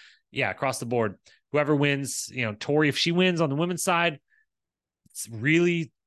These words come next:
stamps, you know, a secondary stamp on top of the one she got with the first win on Ride or Dies of, like, "I am that good. I do have to be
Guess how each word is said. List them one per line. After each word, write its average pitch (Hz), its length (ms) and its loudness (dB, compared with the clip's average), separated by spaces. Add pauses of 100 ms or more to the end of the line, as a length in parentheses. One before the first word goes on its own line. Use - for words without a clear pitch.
stamps, - 680 -2
you 156 160 -2
know, 151 160 2
a 139 220 0
secondary 160 800 -2
stamp 165 480 -4
on 147 160 -2
top 147 340 -2
of 135 140 -10
the 151 80 -2
one 143 200 -2
she 139 160 -8
got 135 280 -2
with 135 120 -2
the 135 60 -10
first 139 300 -4
win 135 140 -2
on 131 100 -2
Ride 131 220 0
or 127 60 0
Dies 139 460 0
of, 113 140 -8
like, 110 320 0 (180)
"I 117 120 -2
am 147 220 -2
that 147 220 0
good. 147 300 -2
I 120 140 -2
do 127 200 -4
have 135 220 -2
to 139 80 -8
be 139 400 -4